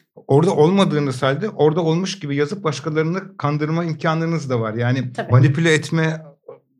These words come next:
Speaker 1: imkanı ya da alanı da geniş değil mi?
Speaker 2: Tabii ki geniş. Bunların da hepsi zaten analizin bir parçası. Yani manipülasyon dediğiniz şeyi de analizin bir parçası haline getirirseniz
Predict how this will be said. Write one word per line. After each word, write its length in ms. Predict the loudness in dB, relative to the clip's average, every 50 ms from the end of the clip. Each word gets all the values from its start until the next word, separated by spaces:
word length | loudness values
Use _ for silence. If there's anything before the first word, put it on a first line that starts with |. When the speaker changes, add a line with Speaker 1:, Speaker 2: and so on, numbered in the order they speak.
| _ _ _ _ _ _ _ -16
Speaker 1:
imkanı 580 | -8 -4 -2 -2 0 2 2 2 2 4 2
ya 140 | 2 2 2
da 80 | 2 2
alanı 260 | 2 2 2 2 0
da 80 | -2
geniş 440 | 0 0 0 -2 -2 -4 -6 -10 -10
değil 100 | -6 -6
mi? 140 | -6 -6 -8 -10 -16 -20 -8
Speaker 2:
Tabii 280 | -4 -4 -2 -2 -4 -6
ki 120 | -6 -6
geniş. 340 | -6 -4 -4 -4 -4 -4 0
Bunların 360 | 4 4 6 6 4 4 4
da 40 | 2
hepsi 260 | 2 2 0 -4 -2
zaten 280 | 0 2 2 2 0 -2
analizin 420 | -2 0 0 0 0 0 0 0
bir 120 | -2 -2 -4
parçası. 500 | -4 -4 -4 -4 -8 -14 -18 -20 -20 -20 _ _ _ -12
Yani 160 | -10 -6 -4
manipülasyon 680 | -2 0 0 0 -2 0 0 0 0 -2 -4 -6 -4 -4
dediğiniz 400 | -4 -4 -4 -6 -6 -6 -6 -4
şeyi 260 | -4 -4 -4 -4 -6
de 160 | -6 -8 -8
analizin 420 | -8 -6 -6 -6 -6 -6 -6 -8
bir 80 | -8 -4
parçası 420 | -4 -4 -4 -4 -6 -12 -10 -10
haline 240 | -10 -8 -6 -8 -8
getirirseniz 920 | -8 -8 -10 -12 -12 -14 -14 -14 -14 -16 -14 -12 -10 -12 -12 -12 -18 _